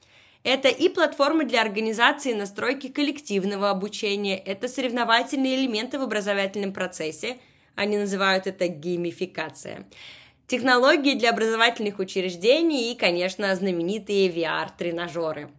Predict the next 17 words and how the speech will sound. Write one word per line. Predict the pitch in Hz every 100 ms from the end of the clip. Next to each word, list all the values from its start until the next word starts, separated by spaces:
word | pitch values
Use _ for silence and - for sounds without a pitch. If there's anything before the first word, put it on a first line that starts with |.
| _ _ _ _ _ _ -
Дальше | 220 220 220
будет | 208 233 226
немного | 226 220 226 202 208
цифр, | - 381 - 208
которыми | - 190 220 202 196
поди-, | 196 196 -
которыми | - 214 - 214 196
поделился | 202 196 208 208 208
с | 180
нами | 196 190 190
сервис | - 208 180 180
кураторской | - 208 190 185 - 196
поддержки | 196 190 196 190 - 196
для | 180 185
онлайн-школ | 202 190 185 185 - - 254
Smart | 311 - 190 202 -
Curators. | 214 160 147 -